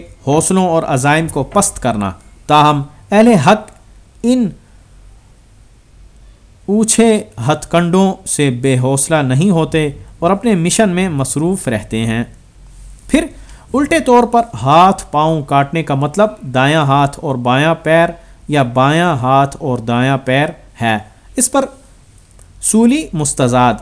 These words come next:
یعنی ہاتھ پیر کاٹنے سے بھی اس کی آتش غضب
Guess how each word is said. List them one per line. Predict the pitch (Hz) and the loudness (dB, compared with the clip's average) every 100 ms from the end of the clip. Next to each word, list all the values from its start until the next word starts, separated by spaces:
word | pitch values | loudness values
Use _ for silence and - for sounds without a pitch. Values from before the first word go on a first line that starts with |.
| - | -8
یعنی | 147 180 | -4 -2
ہاتھ | 165 123 185 226 220 | 0 2 4 4 2
پیر | 180 180 190 | 0 0 0
کاٹنے | 185 156 160 175 196 214 | -2 0 0 0 0 0
سے | - 165 | 0 -2
بھی | 143 156 262 339 - | 0 0 0 -4 -8
اس | 190 - | -6 -6
کی | - 214 | -8 0
آتش | 165 165 185 190 | 2 2 0 0
غضب | 170 135 160 | -2 0 0